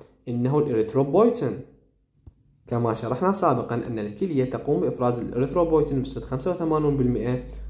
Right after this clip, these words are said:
والكبد بنسبة خمسة عشر بالمئة إريثروبويتين. وقلنا أن الإريثروبويتين مسؤول عن نضوج الكريات الدم الحمراء لتصبح كريات دم حمراء. في البداية هي ليست كريات دم حمراء، وإنما خلايا جذعية.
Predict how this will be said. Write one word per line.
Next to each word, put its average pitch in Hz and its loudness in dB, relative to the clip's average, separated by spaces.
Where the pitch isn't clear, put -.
والكبد 147 2
بنسبة 127 -2
خمسة - -6
عشر - -8
بالمئة 135 -2
إريثروبويتين. 127 -2
وقلنا 160 4
أن 131 4
الإريثروبويتين 160 2
مسؤول 147 0
عن 117 -4
نضوج 156 -2
الكريات 135 0
الدم 131 2
الحمراء 123 0
لتصبح 123 -4
كريات 113 -2
دم 104 -2
حمراء. 131 -2
في - -12
البداية 120 -2
هي 123 0
ليست - -2
كريات 120 2
دم 101 -2
حمراء، 107 -4
وإنما 107 -4
خلايا 123 -2
جذعية. 139 -2